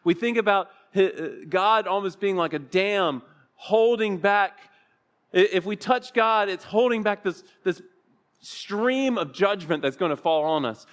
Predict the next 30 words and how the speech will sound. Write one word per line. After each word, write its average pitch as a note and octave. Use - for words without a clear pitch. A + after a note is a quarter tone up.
But F#3+
what G3
the G3
Bible A#3+
says A3
is G3+
that A#3
if, B3+
if A#3
we D4+
touch E4
God, D#4+
it's E4+
actually B3+
holding A#3+
back A#3
a, A3+
a, G3+
a F3+
river C4+
of F#3+
mercy A3+
and F#3
kindness. C4
That G#3
is B3
who F#3+
our E3
God D3
is. A3+